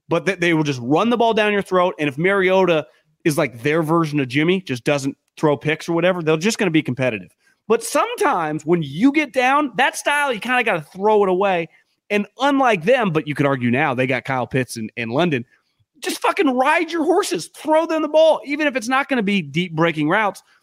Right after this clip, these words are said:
Keep running slants and outs, and the Chiefs do it. Like, I watch the Chiefs.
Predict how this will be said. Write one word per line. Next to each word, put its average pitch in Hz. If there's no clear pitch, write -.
Keep -
running 359
slants 349
and 226
outs, 359
and 180
the 247
Chiefs 403
do 277
it. 320
Like, 240
I 226
watch 277
the 233
Chiefs. 262